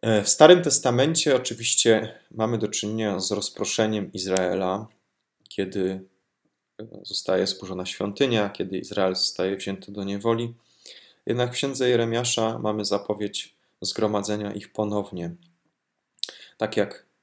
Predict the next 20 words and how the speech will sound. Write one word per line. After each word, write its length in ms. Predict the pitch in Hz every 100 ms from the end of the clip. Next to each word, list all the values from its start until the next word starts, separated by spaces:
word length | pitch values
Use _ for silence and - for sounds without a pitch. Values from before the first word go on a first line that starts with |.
| _
pasterz 720 | - 117 117 - 135 135 - -
strzeże 460 | - - 107 101
swoje 340 | 104 - 101 104
trzody, 580 | - - 113 127 135 - _ _ _ _ _ _ _ _
poszukuje 600 | - - 101 - 113 120
swoje 300 | 117 - 120
strzody, 560 | 120 - - 120 117 117
gdy, 300 | 117 117 101 - -
trzody, 440 | - - 110 107
gdy 340 | 104 - 101 101 - _ _ -
ona 200 | 107 110
się 160 | -
rozproszy, 500 | 107 - - 120 120
tak 180 | 120 107
też 200 | 113 95
Bóg 460 | 95 117 117 - _ _ _ _ _ _ 104
zbiera 500 | 92 - 110 110 104
wybranych, 680 | 101 98 101 104 107 104 -
gromadzi 720 | 104 110 107 101 101 - - 101
ich 280 | - -